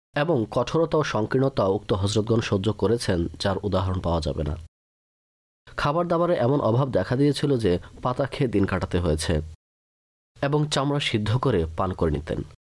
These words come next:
এমন পরিস্থিতিও অনেক সাহাবায়ে কেরাম আলাইহিমুর রিদওয়ান বর্ণনা করেছেন। অতঃপর প্রসিদ্ধ ঘটনা সংঘটিত হয়েছে যে তারা নিজেদের মধ্যে সিদ্ধান্ত নিল এবং নিজেরা প্রতিজ্ঞাবদ্ধ হয়েছে যে আমরা বনি হাশিমকে কি করব?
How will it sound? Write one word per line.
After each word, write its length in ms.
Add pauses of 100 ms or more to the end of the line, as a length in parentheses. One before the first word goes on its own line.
এমন 240
পরিস্থিতিও 760
অনেক 200
সাহাবায়ে 400
কেরাম 280
আলাইহিমুর 460
রিদওয়ান 480 (560)
বর্ণনা 280
করেছেন। 440 (100)
অতঃপর 320
প্রসিদ্ধ 400
ঘটনা 340
সংঘটিত 440
হয়েছে 540 (220)
যে 140
তারা 200
নিজেদের 300
মধ্যে 200
সিদ্ধান্ত 400
নিল 340
এবং 240
নিজেরা 280
প্রতিজ্ঞাবদ্ধ 640
হয়েছে 420
যে 220
আমরা 240
বনি 240
হাশিমকে 400
কি 140
করব? 340